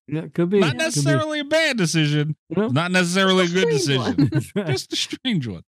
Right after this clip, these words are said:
Speaker 1: Just a strange decision. That's right. <laughs>
Speaker 3: I wish we had done, we never do this. Uh, I wish we had done best line because as Rob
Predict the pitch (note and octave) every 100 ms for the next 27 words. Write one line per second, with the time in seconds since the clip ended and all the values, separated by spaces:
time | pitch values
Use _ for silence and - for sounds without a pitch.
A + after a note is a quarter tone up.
0 | G3 D3 G#3 - B3 - B3 F#3 C#3 C3+
1 | D3 A#2+ A2+ A2 D3 C#3 G3 C#3 - C#4+
2 | - _ - - _ _ _ _ - D#4
3 | D#4 F#4+ A#4 A4+ F4+ A#3+ G3 B3+ C4 C4
4 | D4 D4+ E4 F#4+ C4+ C#4 A#3+ G3 - -
5 | - A3 A3 G#3 G3 F#3 - A#3+ C4+ D#4
6 | F4+ E4 A3 A#3+ G3+ E3+ E3+ - D#3+ D#3+
7 | D3+ D3 F3 A3 G#3+ G#3 G#3+ C4+ D#4+ C#4
8 | - G3+ A#3+ C#4+ D#4+